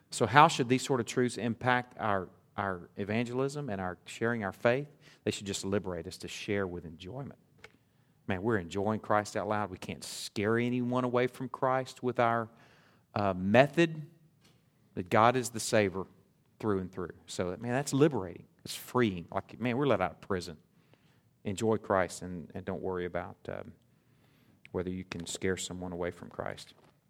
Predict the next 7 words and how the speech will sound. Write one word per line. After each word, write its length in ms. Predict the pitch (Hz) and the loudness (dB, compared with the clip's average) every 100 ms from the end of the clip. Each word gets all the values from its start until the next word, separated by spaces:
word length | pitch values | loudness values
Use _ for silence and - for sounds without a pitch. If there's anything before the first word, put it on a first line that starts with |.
| _ _ - _ - | _ _ -20 _ -10
Okay, 140 | - 104 | -2 0
let's 140 | 123 | 4
go 140 | 160 | 4
to 40 | 135 | 4
Genesis 540 | 110 117 - - - - _ _ _ _ - - - | 4 2 0 -8 -12 -18 _ _ _ _ -14 -14 -4
chapter 280 | 113 - | -2 -2
three. 340 | - 104 98 | -4 -2 -2